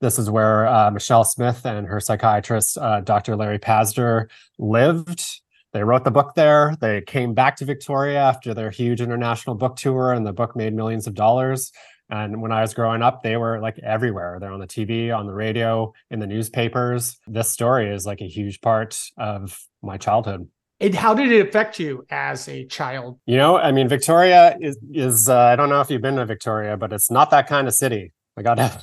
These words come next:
Speaker 1: <laughs> gotta tell you, it's a little small Canadian town on the tip of an island in the North Pacific. But, you know, back then, the, Michelle and Larry claimed that it was the sat-, satanic capital of the world, one of two, uh, with Geneva, Switzerland. And for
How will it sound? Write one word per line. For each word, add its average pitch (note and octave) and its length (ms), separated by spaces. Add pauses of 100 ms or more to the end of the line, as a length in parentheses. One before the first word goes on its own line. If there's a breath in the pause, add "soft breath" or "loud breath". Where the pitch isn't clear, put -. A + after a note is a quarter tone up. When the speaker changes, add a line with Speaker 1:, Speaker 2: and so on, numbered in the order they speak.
Speaker 1:
<laughs> - 100
gotta D3 180
tell E3 220
you, C3+ 80
it's B2 140
a B2+ 80
little C3+ 260
small D3+ 340
Canadian D3+ 460
town C#3 480
on A#2 200
the A#2 120
tip C3+ 220
of C3 120
an C3+ 120
island C3 420
in A2+ 200
the A2+ 120
North A#2+ 260
Pacific. B2 460
But, A#2 160 (100)
you C#3 120
know, A2+ 160
back B2 240
then, B2 420 (320)
the, A2 340
Michelle B2+ 340
and A#2+ 100
Larry B2 260
claimed A#2 380
that A2+ 180
it B2+ 140
was A2 180
the G#2+ 140
sat-, - 420
satanic C3+ 560
capital C3 420
of A2 120
the G#2 80
world, G2 440
one A2+ 200
of G2+ 100
two, G#2+ 460 (400 soft breath)
uh, G#2+ 200
with G2+ 160
Geneva, A2+ 440
Switzerland. G2+ 680
And G2 180
for G#2 440